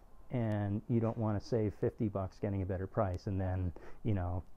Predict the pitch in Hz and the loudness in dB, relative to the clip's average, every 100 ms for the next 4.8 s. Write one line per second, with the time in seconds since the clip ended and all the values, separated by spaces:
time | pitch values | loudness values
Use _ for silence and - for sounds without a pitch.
0 | 147 143 143 113 101 98 131 110 110 98 | -10 -8 -4 0 0 4 4 4 4 0
1 | 92 87 110 90 - 92 90 85 87 98 | 0 -2 0 -2 -2 -4 -4 -2 -2 -2
2 | 104 92 95 - - - - 123 98 98 | -2 -2 -4 -6 -10 -12 2 4 6 4
3 | 92 - 98 90 - 98 87 90 87 - | 2 2 0 0 0 0 2 0 -2 -4
4 | - - - - - - 90 98 | -14 -18 -18 -18 -18 -6 -4 -4